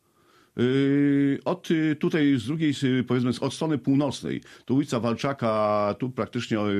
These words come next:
od dawnego miejsca, gdzie swego czasu znajdował się, y, szpital dziecięcy. No i tak schodzimy, idąc, y, w kierunku zachodnim.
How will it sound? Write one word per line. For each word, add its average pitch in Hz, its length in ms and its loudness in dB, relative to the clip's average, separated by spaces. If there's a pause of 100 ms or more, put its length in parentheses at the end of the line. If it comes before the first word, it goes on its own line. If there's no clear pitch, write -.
(880)
od 98 260 -4
dawnego 110 720 0
miejsca, 131 400 0
gdzie 120 180 2 (360)
swego 120 320 -2
czasu 120 300 0
znajdował 113 380 0
się, 104 120 -4
y, 101 540 2
szpital 117 320 -2
dziecięcy. 85 520 -4 (680)
No 208 100 -2
i 233 80 0
tak 226 200 -2
schodzimy, 185 640 2
idąc, 147 540 0
y, 131 480 2
w - 80 -14
kierunku 110 840 2 (640)
zachodnim. 117 640 -2